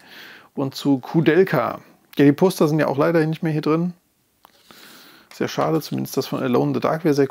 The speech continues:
cool gewesen, bestimmt. Dann hier nochmal eine Leserumfrage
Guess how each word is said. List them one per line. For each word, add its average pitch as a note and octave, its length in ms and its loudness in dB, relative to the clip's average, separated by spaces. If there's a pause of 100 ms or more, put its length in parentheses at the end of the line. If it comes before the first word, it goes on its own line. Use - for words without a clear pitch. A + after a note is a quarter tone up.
cool D#3 120 4
gewesen, C#3+ 360 2
bestimmt. C#3+ 420 -6 (720)
Dann C3 200 -2
hier A#2+ 120 -2
nochmal B2+ 440 -4
eine C3+ 480 -4
Leserumfrage C#3+ 1300 0